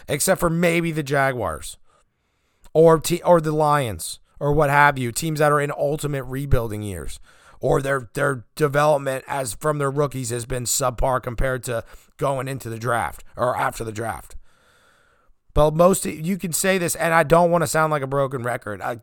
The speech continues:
I love this football team, and I always will. But right now, they are struggling to win close football games. And based on the flip of a coin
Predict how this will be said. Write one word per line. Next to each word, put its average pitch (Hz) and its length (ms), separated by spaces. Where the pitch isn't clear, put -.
I 143 140
love 151 420
this 151 160
football 160 360
team, 151 200
and 143 80
I 139 100
always 147 260
will. 151 340
But 120 320
right 147 220
now, 160 240
they 147 200
are 117 120
struggling 139 680
to 131 60
win 139 400
close 135 360
football 127 380
games. 98 400
And 117 360
based 139 300
on 139 120
the 123 100
flip 156 260
of 143 140
a 123 80
coin 151 480